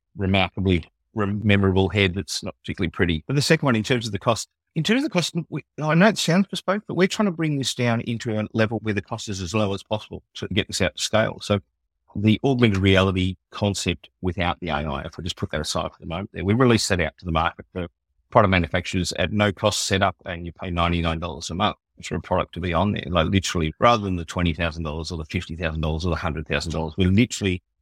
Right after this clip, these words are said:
trying to get that out there with no barriers to entry. So just make it as cheap as possible. The A I side of things, we're just trying to get that business model, that,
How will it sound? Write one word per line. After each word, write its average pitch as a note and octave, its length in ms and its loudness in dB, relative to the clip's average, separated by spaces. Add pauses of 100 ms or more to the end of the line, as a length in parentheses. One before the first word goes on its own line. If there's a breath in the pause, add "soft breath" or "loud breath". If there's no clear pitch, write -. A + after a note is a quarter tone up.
(140)
trying G2+ 100 2
to F2+ 60 0
get F#2 140 0
that E2+ 160 2
out E2+ 160 2
there D#2+ 160 -6 (160)
with D#2+ 220 -12
no G#2+ 260 0
barriers E2+ 440 0
to - 100 -12
entry. E2+ 440 -8
So - 240 -10
just - 160 -16
make D#2+ 140 -6
it - 60 -10
as D#2 100 -10
cheap D#2+ 280 0
as D#2+ 160 -10
possible. - 300 -10 (380)
The A2+ 100 4
A C3+ 160 8
I C3 120 6
side A2+ 220 0
of G2+ 80 -8
things, G#2 280 -10
we're F#2+ 100 -6
just G2 180 -10
trying F#2+ 160 -10
to F2 120 -10 (100)
get G2 140 -10
that E2 120 -8
business - 340 -10
model, F2 280 -6
that, E2 140 -8